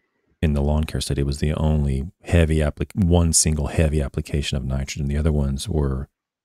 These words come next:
were split. Okay, anything else on that? I think that's, I think that's it, unless you have something else. I'm gonna go to the graphs.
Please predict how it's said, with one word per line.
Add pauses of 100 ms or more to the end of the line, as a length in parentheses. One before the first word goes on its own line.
(320)
were
split. (1800)
Okay,
anything
else
on
that?
I
think
that's,
I
think
that's (100)
it,
unless
you
have
something
else.
I'm
gonna
go
to
the
graphs.